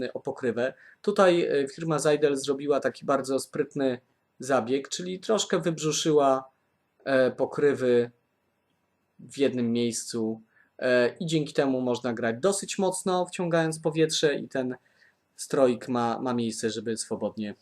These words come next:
się poruszać. E, dlaczego, e, dlaczego zmieniłem tutaj, e, korpus na, na, e, aluminiowy? Ponieważ, e, harmonika, e, w niskim stroju, e, słabo się przebija, e, brzmieniowo przez, przez,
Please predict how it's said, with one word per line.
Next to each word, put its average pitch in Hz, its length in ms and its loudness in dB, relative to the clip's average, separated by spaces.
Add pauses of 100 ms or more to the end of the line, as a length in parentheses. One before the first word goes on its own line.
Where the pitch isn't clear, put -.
(260)
się - 160 -14
poruszać. - 560 -12 (1300)
E, 139 260 4
dlaczego, 185 760 4
e, 156 240 6
dlaczego 160 540 2
zmieniłem 151 500 -2
tutaj, 139 480 -2
e, 127 220 0
korpus 131 460 -4
na, 123 300 0
na, 120 360 -4
e, 123 200 -2
aluminiowy? 123 560 -2
Ponieważ, 156 540 -4 (340)
e, 135 380 4
harmonika, 156 1000 2
e, - 20 -4 (400)
w 117 100 -12
niskim 170 360 -2
stroju, 156 640 0
e, 131 640 0
słabo 165 320 0
się 156 160 -4
przebija, 135 720 0
e, 117 240 0
brzmieniowo 135 680 -2
przez, - 320 -6
przez, - 460 -4